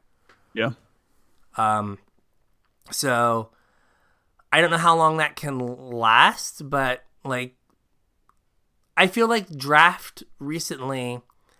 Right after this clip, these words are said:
Speaker 2: has gone through a phase where, like, the mid-rangey, slower stuff is good.
Speaker 1: Mm-hmm.
Speaker 2: And then there reaches a point where everyone just decides that they're going to go, like,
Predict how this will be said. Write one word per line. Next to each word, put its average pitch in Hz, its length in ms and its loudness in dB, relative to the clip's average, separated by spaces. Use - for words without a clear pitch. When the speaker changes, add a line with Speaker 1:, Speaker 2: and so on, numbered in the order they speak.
Speaker 2:
has 135 260 -6
gone 143 320 2
through 139 200 -8
a 135 60 -6
phase 127 600 -6
where, 120 600 -4
like, 131 200 -6
the 139 100 -6
mid-rangey, 147 680 -4
slower 135 400 -6
stuff - 640 -4
is 123 760 -8
good. 139 340 -6
Speaker 1:
Mm-hmm. 143 200 0
Speaker 2:
And 151 180 0
then 160 100 -2
there 170 120 0
reaches 165 340 -8
a 170 40 -6
point 151 300 -4
where 139 120 -2
everyone 139 440 -4
just 143 180 -10
decides 127 420 -2
that 123 100 -14
they're 127 120 -8
going 127 280 -4
to 123 60 -6
go, 120 360 -4
like, 110 480 -8